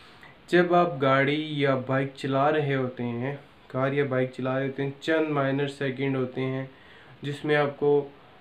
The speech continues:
decide करना होता है कि मैं किधर से किस वक्त हैंडल मोड़ूंगा, किधर से किस वक्त ब्रेक मारूंगा।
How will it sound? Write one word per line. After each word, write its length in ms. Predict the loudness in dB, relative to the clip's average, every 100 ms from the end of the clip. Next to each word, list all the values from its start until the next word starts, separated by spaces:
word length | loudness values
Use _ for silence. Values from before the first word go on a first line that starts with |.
| -10
decide 460 | -4 2 4 4
करना 220 | 0 0 0
होता 260 | -2 -2
है 120 | -2
कि 140 | -2 -4
मैं 280 | -2 -4 -6 -12 -20 -20 -12
किधर 260 | -6 -4
से 380 | -4 0 0 -2 -8
किस 240 | -10 -6
वक्त 260 | -2 -2 -4 -16 -20 -20 -20 -20 -20 -20 -20 -20 -20 -20 -20 -20 -14 -6
हैंडल 320 | -2 -2 -2
मोड़ूंगा, 580 | -2 -2 0 0 0 -2
किधर 320 | -4 -6 -6
से 180 | -6 -8
किस 280 | -8 -8
वक्त 120 | -8 -6
ब्रेक 400 | -4 -4 -4 -4
मारूंगा। 480 | -4 -2 -2 -4